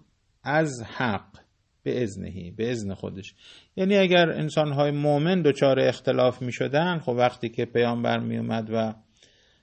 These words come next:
یا رهبران الهی یا الان کسانی که بر اساس قرآن عمل می‌کنند. این آدم مؤمن میگه سمعنا و اطعنا، وقتی بهش حکم رو می‌گن میگه چشم.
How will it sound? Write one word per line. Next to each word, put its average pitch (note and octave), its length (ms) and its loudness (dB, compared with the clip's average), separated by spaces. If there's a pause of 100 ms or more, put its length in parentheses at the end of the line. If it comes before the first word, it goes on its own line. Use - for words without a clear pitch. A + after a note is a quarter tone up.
(160)
یا C3+ 60 2
رهبران B2 560 2
الهی G#2 840 -2 (140)
یا C3+ 200 4
الان A#2+ 480 2
کسانی G#2+ 460 -2
که G#2 100 -8
بر G#2 180 -2
اساس G#2 360 -6
قرآن G#2+ 480 -6
عمل G2 400 -10
می‌کنند. F#2+ 520 -12 (720)
این G3 260 -2
آدم D#3+ 380 6
مؤمن F3 960 2
میگه C3+ 240 -2
سمعنا C3 580 0
و G#2+ 40 0
اطعنا، G2 760 -2
وقتی G#2 300 -8
بهش A2+ 420 -4
حکم A2 300 -4
رو A2 120 0
می‌گن B2+ 340 -4
میگه G#2+ 220 -2
چشم. - 560 -10